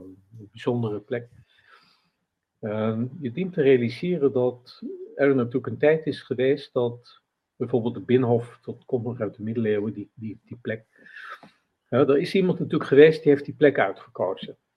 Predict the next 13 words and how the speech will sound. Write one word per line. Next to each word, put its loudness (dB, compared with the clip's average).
De -8
vraag 2
is -8
natuurlijk -2
waarom 6
dat 0
die -6
persoon 0
die -2
plek 0
heeft 2
uitgekozen. -4
Maar -4